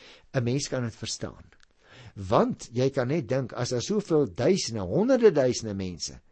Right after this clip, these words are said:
besig is om te beweeg, watter absolute chaotiese toestand daaruit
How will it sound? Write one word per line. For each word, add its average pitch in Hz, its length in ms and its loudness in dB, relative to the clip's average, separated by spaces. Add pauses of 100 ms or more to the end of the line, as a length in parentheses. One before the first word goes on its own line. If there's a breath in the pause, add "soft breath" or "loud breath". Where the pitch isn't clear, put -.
(160)
besig 165 460 2
is 120 100 -8
om 113 140 -4
te 113 100 -4
beweeg, 107 540 -2 (340)
watter 113 500 0
absolute 135 600 0
chaotiese 123 960 4
toestand 123 540 -2 (600 soft breath)
daaruit 127 680 0